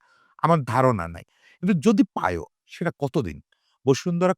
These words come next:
কতদিন তাকে এরকম প্রচুর টাকা দিয়ে যাবে? যদি না সে সর্বোচ্চ লেভেলের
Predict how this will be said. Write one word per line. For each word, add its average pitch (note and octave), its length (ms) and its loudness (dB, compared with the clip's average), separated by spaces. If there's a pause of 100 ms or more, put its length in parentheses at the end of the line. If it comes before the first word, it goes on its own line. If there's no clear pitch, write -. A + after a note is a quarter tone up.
কতদিন A#3 540 0
তাকে E3+ 300 -2
এরকম C3 280 -2
প্রচুর G#3 400 -4
টাকা B2+ 200 -2
দিয়ে G2 220 -2
যাবে? E2 180 -8 (120)
যদি D#3 320 0
না G#3 220 2
সে - 220 -10
সর্বোচ্চ C3+ 420 -6
লেভেলের C3+ 360 -2